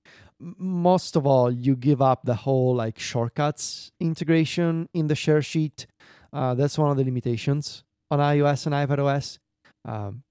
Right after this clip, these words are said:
when it comes to shortcuts, um, even simple things like, uh, accessing the text selection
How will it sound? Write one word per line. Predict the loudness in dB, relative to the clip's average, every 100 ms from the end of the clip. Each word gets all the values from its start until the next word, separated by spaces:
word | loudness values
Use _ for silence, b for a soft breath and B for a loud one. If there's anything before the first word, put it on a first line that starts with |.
| -4
when | 0 0
it |
comes | 0 -2 -4
to | -6 -2
shortcuts, | 0 0 0 -2 -4 -12 -16 _ -6
um, | -4 -2 -4 -8 -14 -20 -20 -20 -20 -6
even | -2 0 -2
simple | -2 -2 0 0
things | 0 0 0 -4 -2
like, | 0 0 -4 -18 _ b b _ _ _ _
uh, | -6 -4 -2
accessing | -2 -2 -6 -4 -2 -2 -2 0
the | 0 0 -2 -4 -8 _ _ _
text | -2 -2 -4 -14 -14
selection | -6 -2 0 -2 -4 -6 -6